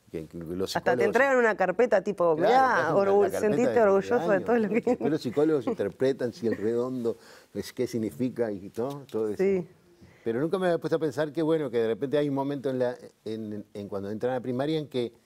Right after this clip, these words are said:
Speaker 1: capaz que la importancia del dibujo la cambian por el aprendizaje, no sé.
Speaker 2: Está
Speaker 1: Esto
Speaker 2: puesta en
Speaker 1: todo.
Speaker 2: otro lado, está,
Speaker 1: Exacto.
Speaker 2: está puesta, obviamente, hay
Speaker 1: En
Speaker 2: todo un
Speaker 1: aprender a escribir, a hacer la
Speaker 2: Obvio.
Speaker 1: letra.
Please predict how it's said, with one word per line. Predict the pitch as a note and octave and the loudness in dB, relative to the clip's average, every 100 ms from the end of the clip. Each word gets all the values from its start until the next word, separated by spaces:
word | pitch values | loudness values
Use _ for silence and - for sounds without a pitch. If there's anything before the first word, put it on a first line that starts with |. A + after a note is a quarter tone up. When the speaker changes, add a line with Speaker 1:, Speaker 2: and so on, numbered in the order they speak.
| _ _ _ _ _ _ _ | _ _ _ _ _ _ _
Speaker 1:
capaz | - G#2 B2 | -8 -6 -6
que | - D3 C3 - | -2 -2 -2 -6
la | A2+ | -6
importancia | A2+ G#2 A2 F#2+ B2+ B2+ - A#2+ | -4 -4 -6 -4 -4 -4 -2 -2
del | G#2+ G#2 | -2 -4
dibujo | A2 A#2 - B2 | -4 -4 -4 -2
la | A2+ G2 | -2 -2
cambian | A#2 A2 A2+ A2+ A2 | -4 -4 -2 -2 -4
por | F#2 G#2+ G#2 | -6 -2 -2
el | G2+ | 0
aprendizaje, | G2 F#2 G2 F#2+ F#2+ G2 G#2 - | -2 -2 -6 -6 -8 -8 -8 -8
no | F#2+ | -10
sé. | F#2 | -10
Speaker 2:
Está | - G3 | -2 0
Speaker 1:
Esto | G3+ | 0
Speaker 2:
puesta | B3+ C#4 | 2 2
en | |
Speaker 1:
todo. | B3+ | 2
Speaker 2:
otro | B3 A#3 | 2 4
lado, | A3 A3 G#3+ E3+ | 4 4 4 2
está, | D3+ - | 0 0
Speaker 1:
Exacto. | C3+ | 2
Speaker 2:
está | B2 F#3+ | 2 2
puesta, | A#3 A#3+ G3 | 2 2 2
obviamente, | G#3+ G#3 G#3+ G#3+ | 2 4 2 2
hay | D3+ | 0
Speaker 1:
En | D3 | 2
Speaker 2:
todo | F3 G3+ | 2 2
un | |
Speaker 1:
aprender | F3+ A2 A#2+ | 2 2 2
a | |
escribir, | A#2+ - B2 B2 B2+ B2 B2 B2 A#2+ | 2 0 0 2 4 4 4 4 2
a | A2+ | 2
hacer | G#2+ F#3 | 2 2
la | |
Speaker 2:
Obvio. | G3+ G3+ F3+ D#3+ C#3+ | 4 4 4 2 0
Speaker 1:
letra. | C3+ | -4